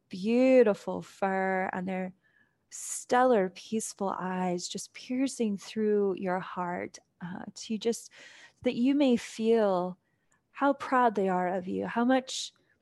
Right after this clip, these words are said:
they honor you, how much they admire you, because they know that you, you are on the trail. <laughs> You are on that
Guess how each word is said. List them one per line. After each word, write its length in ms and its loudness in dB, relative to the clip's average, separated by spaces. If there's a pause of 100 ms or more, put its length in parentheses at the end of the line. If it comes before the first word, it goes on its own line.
(520)
they 180 -2
honor 500 0
you, 220 -4
how 120 -2
much 240 0
they 200 4
admire 580 0
you, 480 -2
because 520 -2 (440)
they 360 4
know 480 4
that 320 -4
you, 600 0
you 340 0
are 140 2
on 460 0
the 140 0
trail. 600 -4 (120)
<laughs> 220 4 (480)
You 220 0
are 100 4
on 420 2
that 280 -4